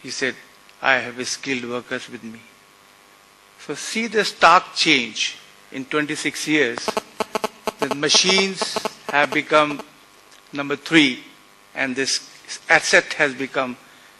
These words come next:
the men or the women who works in the factory. My today's presentation is, uh, is in this direction.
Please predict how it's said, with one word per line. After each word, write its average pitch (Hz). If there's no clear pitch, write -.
the 123
men 120
or 127
the 117
women 123
who 123
works -
in 117
the 117
factory. -
My 156
today's 185
presentation 175
is, 147
uh, 131
is 147
in 151
this 180
direction. 147